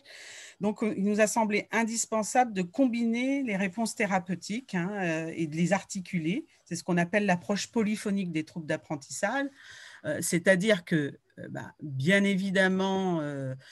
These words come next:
bon, à part quelques ex-, exceptions, mais bien évidemment, eh bien, on a recours,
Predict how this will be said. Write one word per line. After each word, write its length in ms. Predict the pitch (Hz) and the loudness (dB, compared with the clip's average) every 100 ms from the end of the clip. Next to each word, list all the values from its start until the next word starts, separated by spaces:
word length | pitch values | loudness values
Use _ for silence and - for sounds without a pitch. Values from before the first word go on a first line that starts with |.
| - | -8
bon, 120 | 131 | -6
à 140 | - 165 | -2 4
part 240 | 214 175 | 4 4
quelques 420 | 190 180 190 170 | 2 2 2 0
ex-, 360 | 175 - 180 170 - | 0 -2 -4 -2 -4
exceptions, 720 | 147 - 185 170 - 165 151 | -4 -4 -4 -6 -6 -6 -4
mais 140 | 139 | -4
bien 200 | 139 175 | 0 2
évidemment, 680 | 180 170 175 175 175 175 165 | 2 0 2 2 4 2 0
eh 80 | 143 | -2
bien, 180 | 131 143 | -4 -4
on 140 | 143 | -4
a 100 | 147 | -4
recours, 640 | 139 160 - 202 175 139 | -2 -4 -2 0 0 0